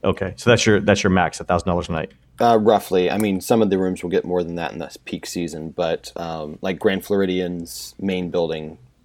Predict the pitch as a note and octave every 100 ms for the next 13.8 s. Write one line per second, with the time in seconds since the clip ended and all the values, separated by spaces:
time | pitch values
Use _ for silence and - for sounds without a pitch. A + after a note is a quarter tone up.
0 | - - E2+ C#2+ C#2+ - F2+ - D2+ E2+
1 | D2+ - D#2 D2+ D#2 D2+ C#2+ - - -
2 | - - - - - _ - G2+ F#2+ F2+
3 | F#2 G2 F2+ F2 E2+ - E2+ D#2+ D2+ -
4 | D2+ D#2 E2 A2 G2+ F2+ - F2+ F2 F#2
5 | E2+ E2+ E2 E2+ E2 E2+ - - G2+ A2+
6 | A2+ G2+ G2 F#2+ F#2 G#2 F#2+ F2 F2 -
7 | F2+ F2 - - F2 E2 - D2+ - D#2
8 | D#2 - - - - _ _ _ _ -
9 | _ _ G2 G#2 G#2 G#2+ G2+ F#2+ G2 G2+
10 | - F#3 F3 - G2 F2+ G2 F#2+ F2+ F2+
11 | - G#2 A2 B2 C3 A#2 A2+ G#2 G2+ G2
12 | G2 - F#2+ F#2 F#2+ F2+ F2+ - A2 A#2
13 | B3+ - F#2 F#2 D#2+ D#2 E2 -